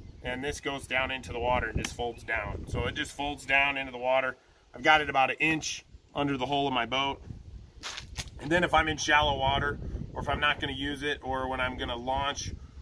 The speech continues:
or get my boat out of the water, I can just simply fold it up and get it out of the way so it doesn't get damaged. Uh, so that works pretty nicely. And then I've got all the extra cable all wrapped up. There's kind of a little cleats over here that you can wrap the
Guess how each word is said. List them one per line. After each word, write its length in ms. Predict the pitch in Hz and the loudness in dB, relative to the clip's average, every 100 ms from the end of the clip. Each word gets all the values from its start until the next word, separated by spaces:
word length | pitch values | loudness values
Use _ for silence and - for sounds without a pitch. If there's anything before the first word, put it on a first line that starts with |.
| - - | -16 -10
or 500 | 120 120 120 113 107 - - - - - - - | -4 -2 -2 -2 -6 -14 -20 -18 -14 -12 -14 -2
get 180 | - - | 0 2
my 120 | 131 | 0
boat 360 | 120 135 139 - | 0 0 0 2
out 220 | 127 143 | 4 4
of 60 | 135 | 2
the 60 | |
water, 540 | 120 131 143 120 117 - - - - | 0 2 2 2 -2 -6 -12 -20 -6
I 100 | 123 | -4
can 160 | 131 120 | -4 -10
just 200 | 117 - | -10 -8
simply 260 | 131 - | -8 -6
fold 340 | - - 127 120 | -6 -6 -6 -8
it 100 | 120 | -6
up 260 | 113 95 - - - - - | -6 -6 2 2 2 -14 -14
and 160 | 131 117 | -10 -4
get 160 | 120 120 | -2 2
it 80 | |
out 100 | 113 | 2
of 60 | 110 | 0
the 60 | 104 | -2
way 160 | 107 | -6
so 120 | 104 | -6
it 60 | 104 | -8
doesn't 220 | 110 104 | -10 -8
get 120 | 104 | -10
damaged. 500 | 95 101 92 82 - - - _ - - | -8 -6 -8 -10 -20 -20 -20 _ -20 -4
Uh, 200 | 107 107 | 0 0
so 120 | - | 2
that 180 | 123 139 | 4 4
works 200 | 131 120 | 2 -6
pretty 240 | - 123 113 | -6 -6 -4
nicely. 480 | 110 110 - 113 | -4 -4 -6 -6
And 140 | 107 135 | -2 0
then 220 | 147 139 - _ - - - | 2 0 -6 _ -20 -20 -10
I've 80 | 127 | 6
got 220 | 160 160 | 8 10
all 160 | 160 160 | 8 6
the 120 | 147 | 4
extra 240 | 151 - | 0 -4
cable 340 | 127 151 147 143 | -4 0 0 0
all 240 | 139 139 | 0 0
wrapped 340 | 131 135 131 131 | 2 2 2 -2
up. 240 | 131 135 | -2 -2
There's 240 | 131 117 | -6 -10
kind 180 | - 139 | -6 -6
of 60 | 131 | -4
a 40 | |
little 200 | 123 127 | -6 -8
cleats 320 | - 135 127 | -6 -6 -4
over 180 | 131 120 | -4 -4
here 220 | 127 123 | -4 -4
that 100 | 117 | -4
you 120 | 110 120 | -6 -6
can 120 | 113 | -6
wrap 260 | 113 117 | -4 -4
the 220 | - 107 | -6 -6